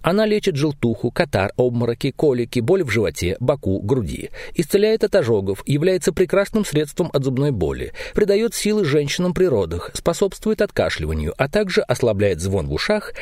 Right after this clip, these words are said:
и, наконец, придает красоту, так как это косметическое средство делает кожу гладкой и наделяет ее прекрасным цветом».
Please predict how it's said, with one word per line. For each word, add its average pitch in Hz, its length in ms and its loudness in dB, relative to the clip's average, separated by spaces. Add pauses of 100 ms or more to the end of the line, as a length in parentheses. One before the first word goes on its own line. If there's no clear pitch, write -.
(140)
и, - 80 2
наконец, 165 540 0
придает 143 480 0
красоту, - 600 -2 (260)
так 101 180 2
как - 280 -2
это 95 240 0
косметическое 78 760 -2
средство 196 520 0
делает 151 400 2
кожу 73 260 0
гладкой 180 480 0
и 202 100 0
наделяет 147 520 0
ее 117 180 2
прекрасным 95 580 -2
цветом». - 420 -6